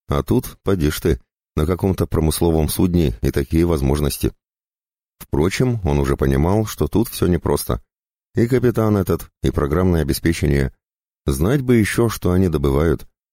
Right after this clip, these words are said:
Капитан смотрел не мигая, оценивая каждое движение кандидата. Найджел, напротив, часто моргал, переживая за Головина,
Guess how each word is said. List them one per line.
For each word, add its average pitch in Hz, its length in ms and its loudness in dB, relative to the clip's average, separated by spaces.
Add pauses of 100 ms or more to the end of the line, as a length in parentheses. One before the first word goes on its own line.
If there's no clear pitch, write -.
(540)
Капитан 69 420 0
смотрел 73 380 0
не 73 100 2
мигая, 73 640 2
оценивая 69 580 0
каждое 82 460 0
движение 69 480 0
кандидата. 64 580 -2 (560)
Найджел, 110 480 2
напротив, 90 640 0
часто 78 360 -2
моргал, 76 440 0
переживая 76 640 2
за 69 160 0
Головина, 73 540 0